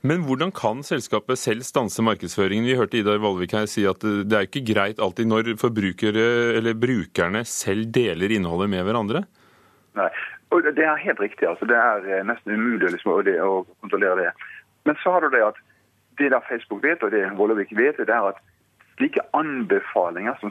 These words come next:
Speaker 2: sendes videre fra en til en annen, har mye større effekt enn en ren reklameeksponering. Så på den ene side så er de dypt avhengig av sin egen butikk for at slikt blir sendt videre. Så igjen så har du da avveining mellom det onde og det gode.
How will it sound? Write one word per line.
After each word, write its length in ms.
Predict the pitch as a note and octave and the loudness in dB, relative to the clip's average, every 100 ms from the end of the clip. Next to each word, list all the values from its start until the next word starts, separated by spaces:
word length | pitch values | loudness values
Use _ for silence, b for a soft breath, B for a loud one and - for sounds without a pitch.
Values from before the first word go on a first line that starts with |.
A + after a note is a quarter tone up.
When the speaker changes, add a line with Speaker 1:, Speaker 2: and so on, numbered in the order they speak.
| - | -2
Speaker 2:
sendes 300 | A2 B2 - | -2 -2 -4
videre 400 | F#2+ G2+ A2+ F2+ | -2 2 2 0
fra 100 | - | -2
en 220 | F#2+ A2 F#2 | -2 -2 -4
til 140 | - | -2
en 80 | F#2 | 0
annen, 300 | F2 G#2+ E3 B B - | 0 0 -4 B B -4
har 220 | B2 B2 | 0 0
mye 400 | B2 B2 D#3 F3+ - | -2 -8 -6 -4 -4
større 320 | - A#2 F#2 | 0 0 2
effekt 320 | D3 - E3 - | -2 -2 -4 -4
enn 140 | A2 G#2 | -2 -2
en 100 | A2 | -2
ren 260 | B2+ A2 F2+ | -2 -2 -2
reklameeksponering. 800 | F2+ G2 G2 G2+ - F2+ D#2+ - B B - | 0 0 0 -2 -4 -4 -4 -6 B B 0
Så 80 | C3 | 2
på 140 | A#2 | 2
den 320 | - G2+ C#3+ F#2+ | 0 -2 -2 0
ene 240 | A#2+ C#3 - | 0 -2 -2
side 180 | A2 E3 | -2 0
så 80 | B2 | -2
er 80 | G#2 | -4
de 80 | G#2+ | -2
dypt 240 | C3 - | -2 0
avhengig 760 | - G#2 C3 - D3+ A#2+ G3+ A#3 - B2+ | 2 4 2 -2 -8 -4 -2 -4 -4 -2
av 320 | - F#2+ G#2 | 0 2 0
sin 100 | - | -2
egen 160 | G2+ G#2+ | -4 -4
butikk 240 | F#2+ G#2 - | -2 -4 -2
for 80 | E2+ | -6
at 80 | - | -4
slikt 160 | G2+ | -6
blir 100 | - | -2
sendt 160 | G#2 - | -2 0
videre. 300 | F2+ F#2 E2 _ B B B | 0 0 -2 _ B B B
Så 140 | C3 A#2+ | -2 0
igjen 320 | B2 C#3+ G#2+ | 2 0 0
så 140 | C#3 | -4
har 80 | C3 | -2
du 80 | G#2+ | 2
da 80 | G2+ | 2
avveining 380 | A#2 G#2 F2+ F#2 | 2 -2 -4 -4
mellom 100 | F#2+ | -2
det 140 | G2 | 0
onde 240 | G#2+ G#2+ | 0 0
og 140 | D2+ F#2+ | 2 0
det 60 | E2 | 0
gode. 220 | F#2 F2+ | -2 -4